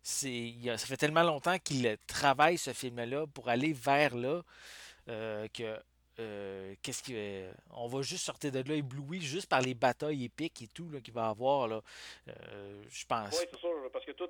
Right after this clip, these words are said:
Speaker 2: tout le, tout l'univers Marvel, depuis que Disney, euh, ont remis ça, euh, t'sais, ont repris ça, c'est, c'est vraiment tout, tout est prévu en fonction de ce film-là, là. Tout,
Speaker 1: C'est ça.
Speaker 2: tout, euh, tous les personnages ont été introduits pour ça. Il y a eu des, des petits indices dans chacun des films qui amenaient vers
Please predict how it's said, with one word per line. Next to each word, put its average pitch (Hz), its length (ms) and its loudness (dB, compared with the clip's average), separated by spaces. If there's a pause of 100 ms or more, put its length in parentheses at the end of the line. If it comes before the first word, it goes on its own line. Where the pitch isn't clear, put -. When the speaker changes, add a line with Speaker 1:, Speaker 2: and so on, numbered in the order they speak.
Speaker 2:
tout 185 200 -4
le, 151 160 -8
tout 175 220 -10
l'univers 151 380 -6
Marvel, 151 500 -2
depuis 135 260 -14
que 139 120 -10
Disney, 131 680 -10
euh, 113 320 -6
ont 110 180 -10
remis 123 280 -10 (100)
ça, 135 60 -12
euh, 110 640 -4 (480)
t'sais, 123 260 -10
ont 123 140 -4
repris - 340 -10 (120)
ça, 156 80 -8 (120)
c'est, 127 100 -12 (140)
c'est 127 100 -14
vraiment 120 300 -10
tout, 160 140 -6 (260)
tout - 120 -8 (140)
est 123 280 -8
prévu 139 400 -8
en 135 100 -2
fonction 139 560 -8
de 127 80 -6 (200)
ce 123 120 -6
film-là, 120 460 -14
là. 123 260 -14 (100)
Tout, 113 140 -16
Speaker 1:
C'est 113 100 -14
ça. 131 300 -6
Speaker 2:
tout, 120 60 -8
euh, 113 40 -10 (280)
tous - 40 -20
les - 60 -20
personnages 143 340 -8
ont 139 60 -10
été 131 140 -10
introduits 127 420 -12
pour 127 140 -14 (120)
ça. 143 80 -14 (560)
Il - 60 -20
y 104 40 -14
a - 40 -14
eu 113 40 -16
des, 113 160 -18
des 110 120 -20
petits 120 220 -20
indices 123 360 -14
dans 123 100 -10
chacun 123 280 -10
des 120 200 -14
films 135 280 -12
qui 123 100 -8
amenaient 117 320 -10
vers 113 320 -4